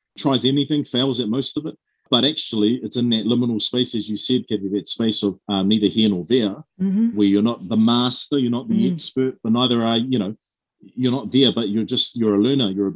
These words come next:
Speaker 1: beginner. But it takes discipline to hone your ear to hear that
Speaker 2: Yes.
Speaker 1: and to sharpen your eyes to see it.
Speaker 2: Yeah.
Speaker 1: And so can you generate that from yourself? I don't think you can.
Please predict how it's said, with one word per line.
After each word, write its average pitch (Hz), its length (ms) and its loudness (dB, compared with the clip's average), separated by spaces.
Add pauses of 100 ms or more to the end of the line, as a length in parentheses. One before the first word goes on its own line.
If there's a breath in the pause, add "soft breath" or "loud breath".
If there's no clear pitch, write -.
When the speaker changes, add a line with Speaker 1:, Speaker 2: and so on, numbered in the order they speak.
Speaker 1:
beginner. 110 380 -2 (260)
But 127 140 0
it 101 260 -8
takes - 480 -4
discipline 123 520 2
to 113 120 -4
hone 123 300 2
your 113 140 2 (100)
ear 113 260 2
to 95 140 -8
hear 160 240 0
that 165 160 -2
Speaker 2:
Yes. 120 80 -10
Speaker 1:
and 101 260 0
to 98 240 0 (200)
sharpen 123 360 2
your 104 180 4
eyes 107 200 0
to - 100 -12
see 104 240 0
it. 92 140 -4 (380)
Speaker 2:
Yeah. 113 120 2
Speaker 1:
And 113 260 4
so 110 440 4
can 175 320 0
you 190 120 2
generate 143 520 -2
that 131 200 -8
from 135 240 0
yourself? 131 460 -2
I 113 100 0
don't 107 200 0
think 101 160 -6
you 104 80 -4
can. 104 360 0